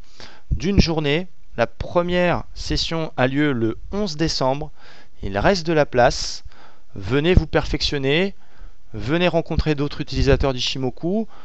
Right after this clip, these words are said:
et surtout ayez un, eh bien, un professionnel qui va vous encadrer dans votre prise de position à travers Ishimoku.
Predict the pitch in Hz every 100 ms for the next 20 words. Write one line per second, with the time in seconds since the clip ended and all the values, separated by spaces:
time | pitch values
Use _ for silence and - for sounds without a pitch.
0 | - - 113 135 - 165 156 - 156 160
1 | 170 127 113 101 - - - - - -
2 | - - - - - 123 156 143 - 185
3 | 185 170 175 180 170 - 131 139 120 120
4 | 117 175 - 170 151 175 175 143 - 120
5 | 131 135 - 165 139 143 147 135 131 -
6 | 147 - 127 127 123 135 120 - 160 196